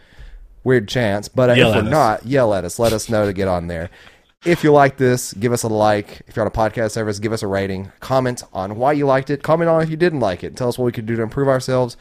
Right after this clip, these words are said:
Speaker 1: And share it among your friends.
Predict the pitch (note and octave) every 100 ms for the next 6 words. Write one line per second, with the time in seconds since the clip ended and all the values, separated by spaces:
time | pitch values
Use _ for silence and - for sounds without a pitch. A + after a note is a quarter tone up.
0 | - - _ _ E3+ F3+ D3 A2+ A2 A2
1 | _ - D#3+ D#3 D3 C#3+ C#3+ C3+ C3 D3+
2 | D3 A#2 G2 F2 -